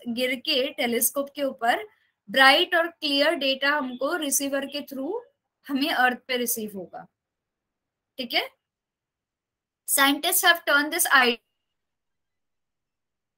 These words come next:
लेकिन ये आइडिया जो है रियलिटी में बदल गई।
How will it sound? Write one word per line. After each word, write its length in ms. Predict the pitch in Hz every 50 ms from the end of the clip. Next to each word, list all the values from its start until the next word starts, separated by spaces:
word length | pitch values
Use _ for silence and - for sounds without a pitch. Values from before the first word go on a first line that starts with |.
| _ _ _ _ _ _ _ _ _ _ _ _ - 370
लेकिन 320 | 349 302 240 302 294 302
ये 100 | 302 302
आइडिया 440 | - - 254 233 233 226 254 262 277
जो 160 | 277 240 285 277
है 180 | 262 277 277
रियलिटी 480 | 247 254 247 233 220 226 226 220 262 262
में 160 | 262 269 247
बदल 280 | 254 240 220 240 247 247
गई। 260 | 233 247 247 294